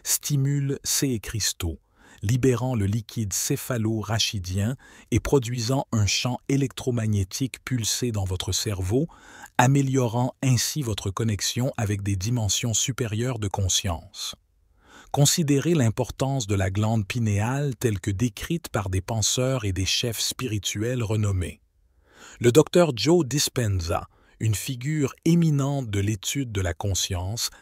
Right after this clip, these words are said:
explique. Lorsque la glande pinéale s'active parce qu'elle capte des fréquences plus élevées,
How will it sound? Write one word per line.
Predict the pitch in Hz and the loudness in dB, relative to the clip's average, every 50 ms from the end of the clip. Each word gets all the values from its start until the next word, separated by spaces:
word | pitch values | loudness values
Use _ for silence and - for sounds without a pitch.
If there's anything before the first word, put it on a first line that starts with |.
| - - _ | -20 -6 _
explique. | - 135 - - - - - - 90 85 - _ - - - _ _ _ _ _ _ _ _ _ - | 0 0 0 0 -2 -4 -4 -4 -6 -6 -6 _ -18 -20 -20 _ _ _ _ _ _ _ _ _ 0
Lorsque | 107 117 170 180 - - 135 | 4 6 6 6 4 2 0
la | 113 110 110 | 0 0 2
glande | 107 113 127 147 170 170 156 - | 2 4 4 4 6 4 2 0
pinéale | - 143 131 123 113 110 110 113 113 110 101 | -2 -4 -2 -2 -2 0 0 0 0 0 0
s'active | - - 120 107 - - - - 151 160 160 123 95 - | 0 -2 -2 -2 -4 -6 -6 -4 -2 -2 -2 -2 -4 -4
parce | - - - - - | -6 -6 -4 -4 -4
qu'elle | - 101 95 87 | -4 -4 -4 -4
capte | - - 131 127 - - - | -2 -2 -2 -2 -2 -4 -6
des | 98 92 98 92 | -4 -4 -2 -4
fréquences | - - - 117 104 - - 123 117 107 98 - - | -4 -4 -4 -4 -4 -4 -2 -2 0 0 0 -2 -2
plus | - - 113 107 95 98 | -4 -4 -4 -2 0 0
élevées, | 95 90 90 85 90 107 123 165 | -2 -2 -2 -2 -2 -2 -2 -4